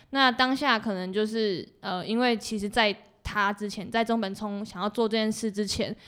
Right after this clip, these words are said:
就已经有不少人试着想要做这件事情了，所以他当下发布了这个讯息的时候，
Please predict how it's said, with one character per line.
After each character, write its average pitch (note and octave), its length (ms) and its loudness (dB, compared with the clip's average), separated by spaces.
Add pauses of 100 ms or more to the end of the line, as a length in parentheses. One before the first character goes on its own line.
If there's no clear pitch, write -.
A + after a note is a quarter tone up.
(200)
就 C4 320 8
已 G3+ 80 0
经 A3+ 160 0
有 A3+ 120 2
不 A#3+ 160 -2
少 F#3+ 220 -2
人 E3+ 120 -4
试 A#3+ 160 -4
着 G3+ 120 0
想 G3 180 -8
要 G3 300 0
做 G#3+ 180 -4
这 G3+ 80 0
件 F#3+ 140 -2
事 G3 120 -4
情 - 260 -10
了， - 120 -10
所 B3 140 2
以 A#3 80 6
他 A#3 100 0
当 B3 260 2
下 A3 320 2
发 G#3 440 0
布 A#3+ 340 0
了 G3 80 2
这 G#3+ 180 0
个 G3 140 0
讯 G#3 180 -2
息 F#3+ 160 -4
的 F3 80 -6
时 F#3+ 120 -10
候， F3+ 180 -4